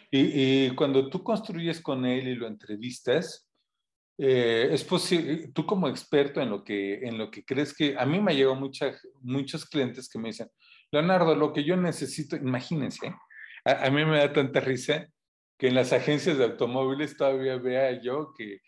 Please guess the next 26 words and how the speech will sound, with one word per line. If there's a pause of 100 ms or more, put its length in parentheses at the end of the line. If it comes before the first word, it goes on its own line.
(300)
que
sacan
el,
el
globo
inflable
así, (160)
que
baila,
que
echan
aire, (500)
y,
y
unas
muchachonas (400)
bien
así,
bien
escotadas, (320)
con
música,
pa
promover (580)
autos
Toyota.